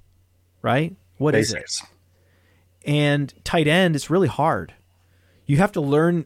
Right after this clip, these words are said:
Speaker 1: all these blocking assignments, and then you have to also learn all these route running assignments. It's really hard. So it makes sense that you wouldn't see Mark Andrews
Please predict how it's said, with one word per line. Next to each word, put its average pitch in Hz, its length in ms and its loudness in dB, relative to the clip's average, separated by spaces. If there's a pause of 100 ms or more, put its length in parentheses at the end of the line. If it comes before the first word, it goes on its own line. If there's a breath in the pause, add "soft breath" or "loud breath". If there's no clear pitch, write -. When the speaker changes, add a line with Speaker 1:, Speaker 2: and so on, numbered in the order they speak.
Speaker 1:
all 143 220 2
these 165 120 -4
blocking 139 440 -2
assignments, 113 720 -2
and 143 100 0
then 143 80 2
you 143 80 0
have 147 60 0
to 143 80 -4
also 156 320 0
learn 139 400 2
all 135 260 0
these 131 460 -2
route 131 280 0
running 117 300 -2
assignments. 104 800 -4 (680 soft breath)
It's - 240 -4
really 147 360 2
hard. 123 420 -4 (320)
So - 180 -2
it 139 60 -4
makes 160 320 -2
sense 135 440 -4
that 117 240 -4 (220)
you 139 140 -4
wouldn't 143 240 -2
see 160 260 0
Mark 135 320 0
Andrews 117 880 -2